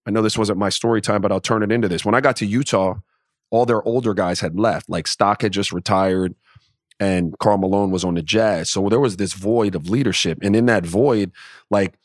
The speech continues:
we kinda collectively as a group of young people that were either just newly married or thinking about getting married, we're all out there together trying to find our way. So we just, like, closed ranks and we did a lot of stuff together.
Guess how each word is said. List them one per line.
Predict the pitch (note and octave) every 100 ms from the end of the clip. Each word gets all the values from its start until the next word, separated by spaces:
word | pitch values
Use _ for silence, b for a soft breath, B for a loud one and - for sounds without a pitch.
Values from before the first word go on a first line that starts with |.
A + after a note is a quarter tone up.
| _
we | A#2+ C3
kinda | A#2+ F#2
collectively | - F2+ A#2+ - F#2+ G2
as | F#2
a | E2
group | D2+ A2+ -
of |
young | F2 A2 G#2+
people | - A#2 A2 G#2+
that | F#2+ E2+
were | F#2
either | A2+ G#2+ F#2+
just | G2 -
newly | E2 G#2+ C3+ A#2+
married | A#2 A#2 A#2 A#2 A#2 A2
or | F#2 -
thinking | A#2 A#2 A#2
about | G#2 G#2+
getting | G#2 G#2 G#2
married, | A2 G#2+ G#2+ G#2+ - B B
we're | F#2+ G2
all | A2+
out | A2+ A2
there | A#2
together | G#2+ G#2+ A2 G#2
trying | A#2+ G#2
to |
find | - G#2+ G#2
our | G2
way. | G2 B2
So | A#2 G2
we | G#2+
just, | C#3 C3
like, | G2 F2+
closed | - A#2 A2+ F#2
ranks | G2 B2+ B2+ -
and | G#2
we | A2
did | B2+ G2+
a |
lot | F#2+ A2
of | G#2+
stuff | - B2
together. | - E2+ E2 - -